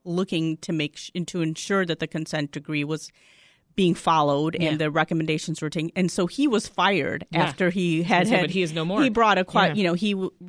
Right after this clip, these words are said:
Speaker 1: raised a question about, um, staffing. There were some people that were taken out of his, um, staff. So, you know, it's like,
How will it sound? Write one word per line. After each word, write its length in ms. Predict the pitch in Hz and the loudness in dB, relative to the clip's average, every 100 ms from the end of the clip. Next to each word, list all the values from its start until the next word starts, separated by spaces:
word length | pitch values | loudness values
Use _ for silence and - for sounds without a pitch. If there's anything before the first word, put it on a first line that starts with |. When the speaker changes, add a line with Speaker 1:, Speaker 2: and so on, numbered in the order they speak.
| 185 - | -18 -2
Speaker 1:
raised 260 | 185 175 - | 0 2 0
a 60 | |
question 400 | - 175 175 185 | 0 0 0 -2
about, 480 | 156 156 147 147 - - | -2 0 0 -2 -2 -4
um, 200 | 147 147 | -4 -4
staffing. 580 | - 175 - 147 127 - | 0 2 0 -4 -8 -8
There 100 | 147 | -6
were 60 | 147 | -6
some 180 | 151 | -6
people 240 | 160 151 151 | -6 -6 -6
that 80 | 147 | -6
were 60 | |
taken 300 | - 160 151 | -6 -6 -6
out 120 | 147 147 | -8 -8
of 100 | 147 | -10
his, 220 | 151 - | -10 -6
um, 300 | 151 - - - | -6 -6 -10 -18
staff. 380 | - 185 - - _ - - | -6 -4 -4 -8 _ -20 -20
So, 600 | - 233 202 190 185 - _ _ | -2 2 4 4 2 0 _ _
you 100 | 220 | 0
know, 240 | 208 180 - | 2 2 0
it's 220 | 202 - | -2 0
like, 140 | 185 | -2